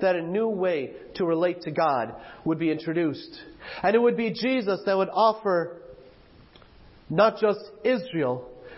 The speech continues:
but everyone, a rest far greater than that which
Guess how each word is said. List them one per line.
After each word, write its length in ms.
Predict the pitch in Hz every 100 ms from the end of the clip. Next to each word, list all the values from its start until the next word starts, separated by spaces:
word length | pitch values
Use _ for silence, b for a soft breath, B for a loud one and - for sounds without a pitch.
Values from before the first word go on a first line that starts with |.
| B
but 200 | 190 202
everyone, 640 | 214 220 180 156 117 110 95 - B B B
a 120 | 175 180
rest 600 | 170 202 196 - - - B B - -
far 240 | 202 202
greater 440 | 185 170 180 139 123
than 180 | 143 139
that 300 | 135 117
which 140 | 139